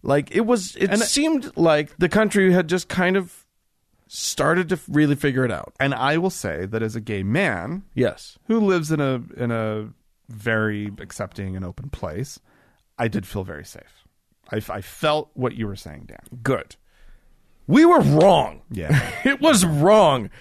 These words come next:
Speaker 1: And, uh, because those embers were still glowing,
Speaker 2: Mm-hmm.
Speaker 1: and all it took was the slightest breath from that fatuous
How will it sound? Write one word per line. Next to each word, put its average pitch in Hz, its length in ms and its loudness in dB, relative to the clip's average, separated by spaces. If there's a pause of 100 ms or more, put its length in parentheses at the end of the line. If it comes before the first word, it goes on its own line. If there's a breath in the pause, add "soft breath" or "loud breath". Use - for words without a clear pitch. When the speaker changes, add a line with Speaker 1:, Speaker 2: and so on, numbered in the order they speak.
(220 soft breath)
Speaker 1:
And, 160 440 0
uh, 160 340 2 (160)
because 190 420 2 (180)
those 214 420 2
embers 156 760 4 (760)
were 135 160 2
still 156 280 2
glowing, 120 600 2
Speaker 2:
Mm-hmm. 101 500 0
Speaker 1:
and 131 160 0
all 160 280 4
it 170 140 0
took 165 220 2
was 156 200 2
the 175 140 0
slightest 160 920 2
breath 147 320 4
from 123 220 0
that 127 300 -2
fatuous 151 1200 -2